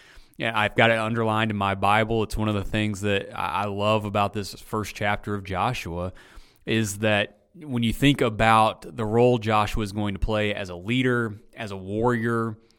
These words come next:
a soldier, you think about, okay, he needs to be physically strong. He needs to have, uh, sharp mental acuity so that he can figure out strategy for battle.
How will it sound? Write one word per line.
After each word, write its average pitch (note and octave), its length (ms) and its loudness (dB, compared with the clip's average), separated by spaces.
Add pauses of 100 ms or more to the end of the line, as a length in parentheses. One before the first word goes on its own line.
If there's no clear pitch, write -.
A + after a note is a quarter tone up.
(160)
a - 80 -12
soldier, A2 920 -4 (480)
you A2 120 -2
think B2 280 0
about, G#2 500 2 (340)
okay, G#2 280 -6
he G#2+ 140 -6
needs A#2 260 -2
to - 120 -4
be G#2 280 0
physically G#2+ 760 -2
strong. F2+ 800 -4 (360)
He A2 160 -8
needs G#2+ 320 -2
to A2+ 120 -4
have, G2 460 0 (140)
uh, F#2+ 240 -6
sharp - 560 0
mental A#2 500 -2
acuity G#2+ 540 0
so G#2+ 300 0
that G2 180 0
he A2+ 160 -4
can G#2 400 -4 (340)
figure A2+ 400 0
out G#2+ 240 2
strategy A#2 760 0
for A2 180 -4
battle. F#2+ 600 -2